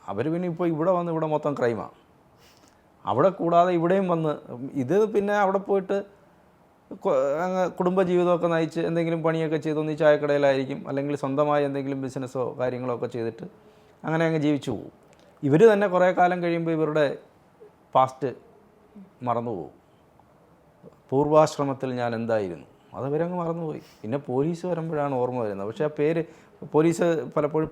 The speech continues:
പേരൊക്കെ വിളിച്ചിട്ടാണ്. ഇപ്പം ഇയാൾ സാം എന്നുള്ള പേരിലാണ് അറിയപ്പെടുന്നതെന്ന് പോലീസിന് മനസ്സിലായി. അവിടെ ചെല്ലുമ്പോൾ "മുത്തു, ഡാ മുത്തു" എന്ന് വിളിക്കുമ്പോഴത്തേക്ക് തിരിഞ്ഞു നോക്കും. എന്തായാലും എൻ്റെ പേരല്ലേ വിളിക്കുന്നത്, മുത്തു എന്ന് വിളിച്ചാൽ പെട്ടെന്ന്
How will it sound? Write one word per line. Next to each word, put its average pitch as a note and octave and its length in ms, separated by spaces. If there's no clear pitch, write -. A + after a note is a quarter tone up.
പേരൊക്കെ D#3+ 400
വിളിച്ചിട്ടാണ്. B2 480
ഇപ്പം A#2 220
ഇയാൾ D#3 300
സാം D3+ 380
എന്നുള്ള D3 280
പേരിലാണ് C#3+ 480
അറിയപ്പെടുന്നതെന്ന് B2+ 600
പോലീസിന് A2+ 340
മനസ്സിലായി. F#2+ 240
അവിടെ C#3 120
ചെല്ലുമ്പോൾ D3 240
"മുത്തു, D#3 380
ഡാ E3+ 100
മുത്തു" F3 260
എന്ന് - 480
വിളിക്കുമ്പോഴത്തേക്ക് E3+ 520
തിരിഞ്ഞു D3 200
നോക്കും. G2+ 240
എന്തായാലും A2 460
എൻ്റെ C3+ 180
പേരല്ലേ D3 420
വിളിക്കുന്നത്, G#2+ 400
മുത്തു A#2+ 260
എന്ന് E3 120
വിളിച്ചാൽ D#3+ 280
പെട്ടെന്ന് D#3+ 420